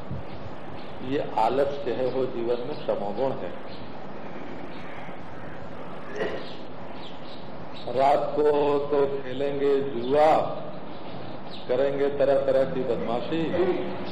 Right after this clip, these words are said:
और दो बजे तीन बजे तक जागेंगे और सवेरे ग्यारह बजे उनका सूर्योदय होगा। हैं?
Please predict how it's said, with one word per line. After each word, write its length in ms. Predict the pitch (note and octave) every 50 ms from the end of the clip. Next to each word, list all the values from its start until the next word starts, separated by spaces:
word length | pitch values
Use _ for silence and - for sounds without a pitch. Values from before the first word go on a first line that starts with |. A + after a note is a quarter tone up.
| - - - - - - - - C6+ C6+ C6+ - - - - - - - - - - - - - - - - - - - - - -
और 360 | G2 G2+ G2 F#2+ F#2+ F#2+ F#2+ - - - G2 G2
दो 160 | C#3 C#3+ D3
बजे 260 | C3+ C3+ C3 C3+ C#3
तीन 300 | C#3 C#3 C#3+ D3 C#3+ C#3
बजे 200 | C3+ C3+ C3+ C#3
तक 240 | C3+ - C3+ C3+ C3
जागेंगे 760 | A#2 A2+ A2 A2+ A2+ C#3 D3+ D3 C#3+ C#3+ D3+ D#3+ D#3 B2 G2 - - - - - - - - - - - - - - - - -
और 280 | A#2 B2+ C3+ - - -
सवेरे 380 | C#3 A#2+ C#3+ C#3+ C#3+ C#3 C#3+
ग्यारह 360 | - - C3 B2+ C3+ D3 C#3+ C#3
बजे 240 | C3+ C3 B2+ C3+
उनका 280 | C3 B2+ C3 - C3+ C3+
सूर्योदय 560 | B2+ - - A#2+ A#2+ - C3 C3+ C3 C#3 C3+
होगा। 240 | C3+ B2+ B2 - - - - - - - - - - - - - - - G#4 - - - - - - - - - - - - - - -
हैं? 340 | - C#3 C#3+ - - -